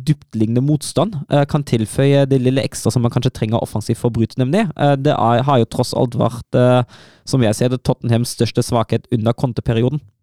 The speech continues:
Selv om de har, de har jo scoret mye mål, så det, det er jo litt, eh, litt selvmotsigende. Men jeg synes fortsatt at det å bryte ned dyptliggende motstandere, det har jo vært,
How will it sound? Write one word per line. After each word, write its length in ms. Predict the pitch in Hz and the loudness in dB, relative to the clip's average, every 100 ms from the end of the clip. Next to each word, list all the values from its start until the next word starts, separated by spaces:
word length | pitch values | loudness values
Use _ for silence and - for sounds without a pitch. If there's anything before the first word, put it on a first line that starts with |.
| _ - - | _ -16 -4
Selv 200 | 156 151 | 0 2
om 40 | |
de 80 | 170 | 2
har, 80 | 180 | 2
de 100 | 160 | 2
har 120 | 175 | 0
jo 20 | - | 2
scoret 220 | 135 131 | 0 2
mye 140 | 135 139 | 2 4
mål, 140 | 156 | 2
så 140 | 143 143 | 2 0
det, 240 | 143 180 | 0 0
det 80 | 147 | 2
er 140 | 147 156 | 2 4
jo 80 | 143 | 2
litt, 220 | 143 - | 2 0
eh, 100 | 135 - - - | 0 -2 -12 -4
litt 100 | 165 | -2
selvmotsigende. 460 | - 160 127 123 156 | 2 2 2 0 2
Men 140 | 190 | 0
jeg 160 | - 151 | 0 -2
synes 40 | - | -4
fortsatt 260 | - 117 | -2 -2
at 120 | 117 135 | 0 2
det 80 | |
å 80 | 131 | 2
bryte 380 | 135 139 156 120 | 2 2 2 2
ned 120 | 120 117 | 2 0
dyptliggende 400 | - 123 123 135 | -2 -2 0 2
motstandere, 500 | 139 - 110 107 139 | 0 -2 -2 0 0
det 140 | 147 | 0
har 160 | 139 104 | 0 0
jo 80 | 107 | 0
vært, 200 | 160 - | -4 -8